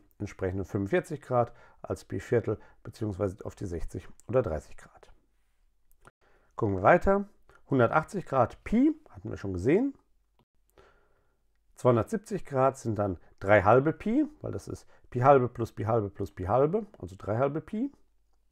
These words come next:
Und einmal komplett rum ist zwei Pi. Mit dieser Idee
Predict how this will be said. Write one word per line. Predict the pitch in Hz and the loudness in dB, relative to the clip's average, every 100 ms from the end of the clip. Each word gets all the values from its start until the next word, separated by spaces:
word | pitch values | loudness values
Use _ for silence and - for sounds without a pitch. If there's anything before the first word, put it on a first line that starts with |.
| _ _ - _ _ _ _ - | _ _ -20 _ _ _ _ 2
Und | 147 151 - | 4 4 2
einmal | 110 | -2
komplett | - 92 95 - | -2 -4 -4 0
rum | 117 117 - _ | 0 0 -4 _
ist | - 90 - | -10 -10 -12
zwei | - 82 87 | -10 -6 -6
Pi. | - - - _ _ _ _ _ _ _ _ _ _ _ _ _ _ _ _ | -8 -18 -20 _ _ _ _ _ _ _ _ _ _ _ _ _ _ _ _
Mit | 120 117 - 117 | -8 -6 -6 -4
dieser | 196 185 - | -2 0 0
Idee | 113 90 104 131 233 | 0 0 2 2 2